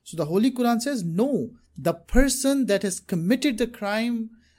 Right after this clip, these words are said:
only he must bear or she must bear the, the punishment of that crime. If that person is of a very high standing, then that very person deserves to be punished for the crime he has committed. If he is an ordinary person or a very lowly ranked person according to the society's norms,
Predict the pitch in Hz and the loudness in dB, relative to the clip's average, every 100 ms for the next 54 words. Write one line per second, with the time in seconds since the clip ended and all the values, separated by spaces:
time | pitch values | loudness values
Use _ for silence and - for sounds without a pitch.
0 | _ - 220 233 214 190 214 269 220 147 | _ 2 4 6 6 4 4 6 6 2
1 | - _ - 180 185 165 180 196 165 151 | -10 _ -6 -4 -4 0 4 6 4 0
2 | - 175 - 233 214 214 190 190 180 185 | -4 -4 0 4 4 2 -2 -4 0 4
3 | 185 160 156 _ _ - 156 170 156 151 | 4 2 -2 _ _ -10 0 2 2 0
4 | 160 - 214 202 202 175 160 147 - 135 | -4 2 4 4 0 -2 0 -2 -4 -10
5 | 113 104 _ _ _ _ _ _ - 190 | -10 -16 _ _ _ _ _ _ -2 4
6 | 220 220 202 202 226 220 240 220 208 185 | 4 6 4 4 2 2 0 2 0 0
7 | 160 233 247 180 185 233 247 - 226 226 | 4 4 4 0 0 0 0 -2 -4 -4
8 | 277 240 214 208 160 226 262 190 226 226 | -4 -2 -2 -2 0 0 0 -2 0 0
9 | 233 220 214 226 190 175 220 240 240 214 | -2 -6 -4 -6 -4 -2 -2 -2 -6 -8
10 | - 202 202 196 190 180 185 165 165 147 | -8 -8 -8 -8 -10 -8 -8 -10 -10 -12
11 | 156 131 120 120 _ - - _ - 226 | -8 -10 -10 -16 _ -20 -20 _ 0 2
12 | 240 247 208 196 - 220 240 240 233 233 | 2 2 2 -2 0 0 2 2 2 0
13 | 233 214 240 240 220 190 175 202 214 180 | -2 -2 -4 -4 -2 -2 0 0 0 0
14 | 196 247 240 190 202 214 214 214 214 214 | 0 2 0 0 -2 -4 -2 -2 -2 -6
15 | 202 208 220 214 190 180 196 180 196 196 | -2 -2 -2 -6 -8 -8 -8 -6 -4 -6
16 | 202 180 165 175 240 294 | -8 -12 -8 -4 -4 -6